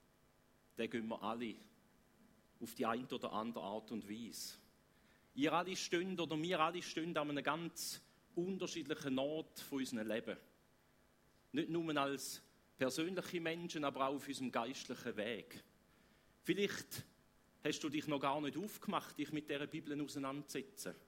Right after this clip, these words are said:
Und du überlegst dir, „Hey, da wird so viel Bibelverse vorgelesen und so begeistert von dieser Bibel erzählt. Vielleicht muss ich mich mal getrauen, in die Bibel hineinzuschauen und zu lesen.“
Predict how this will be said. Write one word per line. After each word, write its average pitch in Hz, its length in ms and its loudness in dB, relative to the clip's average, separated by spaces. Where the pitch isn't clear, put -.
Und 117 160 -4
du 139 60 4
überlegst 123 540 2
dir, 135 140 0
„Hey, 131 200 0
da 135 100 -4
wird 127 400 -2
so 160 240 -2
viel 156 300 -2
Bibelverse 147 760 -2
vorgelesen 135 640 -2
und 123 220 -2
so 151 240 2
begeistert 143 680 0
von - 140 -8
dieser 127 180 0
Bibel 143 320 -4
erzählt. 143 720 -4
Vielleicht 147 500 0
muss 120 160 2
ich 117 60 4
mich 120 120 2
mal 113 200 2
getrauen, 117 680 0
in 113 80 -6
die 117 120 2
Bibel 123 300 0
hineinzuschauen 131 760 -2
und 104 160 -4
zu - 120 -4
lesen.“ 110 320 -2